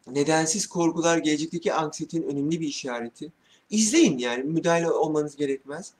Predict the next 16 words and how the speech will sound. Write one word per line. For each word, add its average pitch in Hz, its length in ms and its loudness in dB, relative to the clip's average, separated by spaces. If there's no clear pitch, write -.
Sosyopati 226 600 4
için 214 440 0
karanlık 175 460 4
tri-, 156 440 -6
üçlü, 147 340 -6
karanlık 165 400 2
triad 156 300 -2
dediğimiz 143 360 -4
bir 135 60 -10
şey 175 220 -2
var. 151 180 -2
E, 139 320 0
altını 151 400 2
ıslatma, 196 540 4
yangın 156 440 2
çıkarma 180 640 0